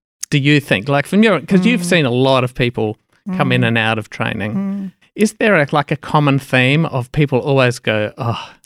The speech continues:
Speaker 1: this is so hard, this particular bit," or?
Speaker 2: I think, I mean, as I said before, I think people are coming with a bit more knowledge now than they used to. But when we do this session on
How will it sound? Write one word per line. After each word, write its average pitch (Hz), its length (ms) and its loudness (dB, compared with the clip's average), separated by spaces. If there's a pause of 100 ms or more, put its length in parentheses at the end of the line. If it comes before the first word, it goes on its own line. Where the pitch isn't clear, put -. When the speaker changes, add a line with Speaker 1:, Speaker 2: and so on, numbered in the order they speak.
(220)
Speaker 1:
this 139 180 0
is 123 100 -4
so 113 320 -2
hard, 107 380 -4
this 113 160 -8
particular 123 480 -6
bit," 117 240 -2
or? 107 240 -4
Speaker 2:
I 233 120 -2
think, 339 460 -2
I 220 80 2
mean, 226 280 4
as 226 160 0
I 208 40 -2
said 247 240 2
before, 208 440 0
I 180 60 2
think 226 220 -4
people 233 200 0
are 233 40 -2
coming 208 280 4
with 185 100 4
a 185 40 -2
bit 196 160 -2
more 185 180 6
knowledge 190 640 4
now 156 240 -2
than 180 160 0
they 170 120 0
used 180 360 2
to. 165 140 -2
But 170 220 -6
when 202 220 4
we 190 100 4
do 185 200 0
this 175 200 -2
session 175 460 -4
on 165 220 -2